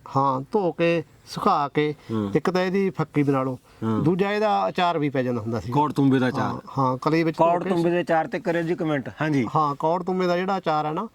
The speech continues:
Speaker 2: ਹੂੰ।
Speaker 1: ਇਹ ਮਨੁੱਖੀ ਲਿਵਰ ਵਾਸਤੇ ਸਭ ਤੋਂ ਵੱਧ ਫਾਇਦੇਮੰਦ ਚੀਜ਼
Speaker 2: ਆ
Speaker 1: ਆ।
Speaker 2: ਤੁਸੀਂ ਦੋ ਚੀਜ਼ਾਂ ਕਰੀਆਂ, heart and liver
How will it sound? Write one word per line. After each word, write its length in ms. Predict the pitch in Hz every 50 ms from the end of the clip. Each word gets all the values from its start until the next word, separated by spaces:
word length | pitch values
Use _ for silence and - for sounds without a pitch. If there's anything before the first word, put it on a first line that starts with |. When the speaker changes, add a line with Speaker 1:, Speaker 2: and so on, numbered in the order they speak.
| _ - -
Speaker 2:
ਹੂੰ। 200 | 117 113 110 107
Speaker 1:
ਇਹ 80 | 196 -
ਮਨੁੱਖੀ 360 | 104 98 190 - - - 190
ਲਿਵਰ 260 | 175 170 165 160 160
ਵਾਸਤੇ 560 | 151 143 147 139 - - 165 160 160 160 160 165 -
ਸਭ 240 | 143 - 170 185 202
ਤੋਂ 120 | - 180
ਵੱਧ 260 | 156 156 170 185 185 180
ਫਾਇਦੇਮੰਦ 640 | 165 175 208 - - - 156 165 170 160 156 143 131
ਚੀਜ਼ 220 | - - 123 117 -
Speaker 2:
ਆ 20 |
Speaker 1:
ਆ। 20 |
Speaker 2:
ਤੁਸੀਂ 220 | - 226 208 208 202
ਦੋ 240 | 160 170 180 196 202
ਚੀਜ਼ਾਂ 280 | - 202 196 220 226
ਕਰੀਆਂ, 440 | 196 214 185 160 151 143 131 127 131 175 - _ - - - - - - - - - - - - - - - -
heart 520 | 147 160 175 190 202 208 - - 240 220 - _ - - - - - - - 175 180
and 120 | 190 185
liver 360 | 180 165 156 123 117 110 104